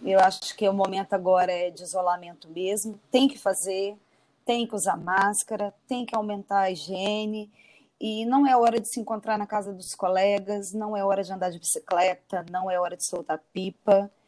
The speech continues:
porque vocês estão colocando os pais em risco, os avós e vocês também. Então tem hora pra tudo. Vai passar, tá longo, mas vai passar.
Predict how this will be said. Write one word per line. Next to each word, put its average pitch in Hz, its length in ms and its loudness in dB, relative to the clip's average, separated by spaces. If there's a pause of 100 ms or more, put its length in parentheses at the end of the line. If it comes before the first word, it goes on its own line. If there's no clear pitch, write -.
(400)
porque 208 320 2
vocês 220 360 0
estão 233 180 -4
colocando 226 800 -2 (120)
os 285 220 4
pais 240 480 2
em 196 80 -6
risco, 214 680 -6
os 233 220 -4
avós 202 580 0 (220)
e 285 140 2
vocês 269 560 2
também. 185 500 -8 (340)
Então 254 160 -2
tem 262 220 2
hora 262 160 4
pra 269 160 2
tudo. 214 500 -2 (200)
Vai 262 160 6
passar, 233 500 2 (460)
tá 240 100 4
longo, 240 640 2 (480)
mas 240 240 -2
vai 233 160 4
passar. 190 460 -6